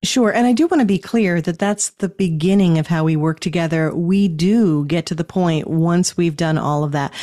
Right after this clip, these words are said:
that then we start taking inventory of all the things you're doing. We take inventory of the things that you want to be doing, what you're not getting to, your frustrations, where you feel like you're being productive, where you feel like you're not being productive. We get to habits, we get to calendaring, we get to all the traditional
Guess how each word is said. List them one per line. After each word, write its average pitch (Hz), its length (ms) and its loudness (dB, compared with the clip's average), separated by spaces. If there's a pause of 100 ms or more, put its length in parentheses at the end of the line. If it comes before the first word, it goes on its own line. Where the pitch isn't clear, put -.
(280)
that 196 220 -2
then 233 160 2
we 214 120 4
start 190 260 -2
taking 175 340 -2
inventory 156 680 -2
of 180 180 -4
all 170 200 0
the 160 100 -2
things 151 380 -2
you're 147 80 0
doing. 135 360 0
We 160 120 0
take 175 240 -2
inventory 165 420 0
of 151 60 -4
the 160 100 -2
things 170 320 -2
that - 220 -6
you 185 100 2
want 170 400 0
to - 100 -6
be 151 140 -2
doing, 151 380 0
what 156 180 -2
you're 160 140 0
not 160 260 0
getting 156 300 -2
to, 156 260 -2 (300)
your 220 160 2
frustrations, 165 800 -2
where 175 160 0
you 180 160 0
feel 180 340 -2
like 170 220 -2
you're 170 80 0
being 165 260 2
productive, 160 560 -4
where 165 80 0
you 170 100 0
feel 190 220 -2
like 180 160 -2
you're 185 100 0
not 160 320 0
being 156 200 0
productive. 156 420 -4 (340)
We 247 160 2
get 214 220 -2
to 214 140 0
habits, 165 640 -4
we 202 100 0
get 185 200 -4
to 208 120 -2
calendaring, 165 840 0
we 180 100 0
get 190 140 -4
to - 160 -10
all 202 380 2
the 175 120 -4
traditional 170 800 -2